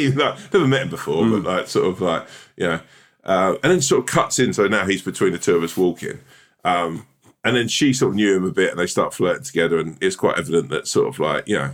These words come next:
Speaker 2: You've become the
Speaker 1: she's
Speaker 2: third wheel in
Speaker 1: really
Speaker 2: this.
Speaker 1: quite into him.
Speaker 2: Yeah.
Speaker 1: Yeah. Um, and then they're like, um,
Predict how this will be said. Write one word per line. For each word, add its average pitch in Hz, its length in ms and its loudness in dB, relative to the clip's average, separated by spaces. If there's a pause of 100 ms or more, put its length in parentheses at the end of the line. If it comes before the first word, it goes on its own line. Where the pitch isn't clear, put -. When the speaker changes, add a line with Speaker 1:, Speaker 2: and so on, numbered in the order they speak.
(120)
Speaker 2:
You've 107 180 -2
become 107 240 0
the 107 60 0
Speaker 1:
she's 110 120 0
Speaker 2:
third 101 220 4
wheel 92 140 2
in 95 60 4
Speaker 1:
really 90 160 4
Speaker 2:
this. 78 80 -6
Speaker 1:
quite 90 160 0
into 117 280 -2
him. 85 160 -6
Speaker 2:
Yeah. 85 320 2 (160)
Speaker 1:
Yeah. 170 340 2 (420)
Um, 104 420 2 (400)
and 117 140 2
then 143 200 6
they're 135 140 4
like, 120 360 0
um, 107 560 0